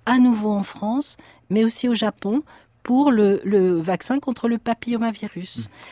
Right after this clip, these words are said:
Speaker 1: C'est-à-dire que finalement, la population française a admis avec les, les médecins que, euh, il n'y avait pas de relation directe entre le vaccin contre l'hépatite B et la sclérose en plaques. Et puis, ce même spectre, comme dit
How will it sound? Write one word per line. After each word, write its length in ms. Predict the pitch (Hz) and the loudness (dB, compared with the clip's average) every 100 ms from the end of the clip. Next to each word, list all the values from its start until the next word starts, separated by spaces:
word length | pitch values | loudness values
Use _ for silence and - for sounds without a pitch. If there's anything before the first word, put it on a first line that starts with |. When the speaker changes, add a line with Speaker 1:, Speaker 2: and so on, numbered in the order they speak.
| - - | -20 -12
Speaker 1:
C'est-à-dire 640 | - 220 220 208 220 - | -6 0 2 2 0 0
que 100 | - | -4
finalement, 460 | 208 - 262 262 262 | -4 0 2 4 4
la 100 | 220 | 2
population 560 | - 226 - 240 233 226 | 0 -6 -2 -4 -2 -4
française 480 | - 214 214 214 190 | -4 -6 -2 -2 0
a 80 | |
admis 500 | 196 208 220 262 285 - - - - - - | 0 0 4 6 6 2 -10 -20 -20 -18 -6
avec 360 | 180 185 208 - | -4 0 -2 -2
les, 180 | 165 | -4
les 140 | 165 180 | -2 0
médecins 520 | 196 202 - 240 233 - | -2 -2 -4 -2 -2 -4
que, 360 | - 196 185 170 - | -4 0 2 0 -2
euh, 160 | 160 | -2
il 120 | 165 | 0
n'y 80 | 185 | 0
avait 140 | 190 190 | 2 0
pas 200 | - 330 | 0 0
de 80 | 277 | 2
relation 380 | 240 208 - | 0 0 -2
directe 460 | 196 180 180 185 - - | -4 -4 -4 -4 -6 -12
entre 200 | 160 160 | -10 -8
le 60 | |
vaccin 340 | 170 185 - 240 | -6 -4 -2 -4
contre 260 | 233 - | -4 -6
l'hépatite 440 | 202 196 196 - 165 | -6 -6 -6 -6 -6
B 280 | 170 185 196 - _ _ | -2 -2 -2 -12 _ _
et 80 | 196 | -2
la 100 | 190 | -2
sclérose 380 | 180 - 170 175 | -2 -6 -6 -4
en 60 | 165 | -6
plaques. 360 | - 240 330 - - - - | -2 -2 -2 -10 -20 -20 -10
Et 100 | - | -4
puis, 300 | 233 - 294 | -2 2 2
ce 180 | 277 - | 2 2
même 260 | 254 294 294 | 4 4 4
spectre, 640 | - - 262 349 - - - | 0 -4 -2 -2 -4 -20 -8
comme 240 | 226 220 | -4 -4
dit 420 | 190 226 233 190 | -4 -4 -2 -4